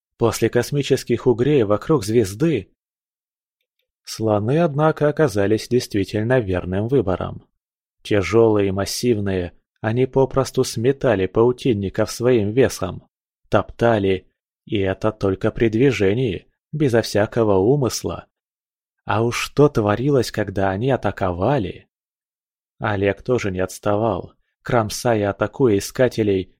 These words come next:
которые затесались в толпу, перемещаясь из одной её точки в другую. Он поглощал душу за душой.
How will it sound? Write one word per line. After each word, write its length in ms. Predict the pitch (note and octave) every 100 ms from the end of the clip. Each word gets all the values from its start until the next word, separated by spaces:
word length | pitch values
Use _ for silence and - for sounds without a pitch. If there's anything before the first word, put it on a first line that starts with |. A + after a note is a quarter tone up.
| -
которые 440 | C#3 C#3 C#3 C3+
затесались 640 | B2 B2+ B2 C#3+ B2+ A#2+ -
в 40 |
толпу, 600 | C3 C3+ C3 F#2+ E2+ - _ _ -
перемещаясь 960 | E3+ D#3 A2 G2+ - A#2+ G#2+ G2 -
из 160 | B2+ G2
одной 460 | G2 F#2+ G#2+ B2+ G2+
её 180 | G2
точки 440 | F#2 A#2 C3+ - G#2
в 80 | F2+
другую. 680 | G2+ F#2 B2+ C#3 F#2 - _ _ _ _ _ _ _ -
Он 200 | G#2 G2
поглощал 640 | G2 G2 G2+ - A2+ G2+
душу 360 | G2 A2 - G2
за 160 | G#2
душой. 580 | G#2 A2+ - F#2+ F#2 -